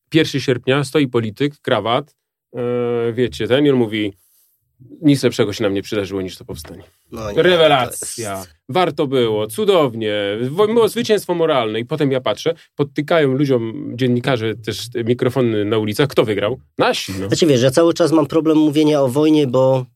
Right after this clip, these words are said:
Speaker 2: i to w-, jak mantrę będę powtarzać, że wojna nie jest czymś fajnym,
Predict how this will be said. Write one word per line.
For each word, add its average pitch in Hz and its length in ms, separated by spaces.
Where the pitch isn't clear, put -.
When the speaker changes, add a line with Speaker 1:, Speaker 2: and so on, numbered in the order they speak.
Speaker 2:
i 170 100
to 131 180
w-, 123 60
jak 131 180
mantrę 139 320
będę 107 240
powtarzać, 117 500
że 120 80
wojna 123 400
nie 139 140
jest 131 260
czymś - 300
fajnym, 120 500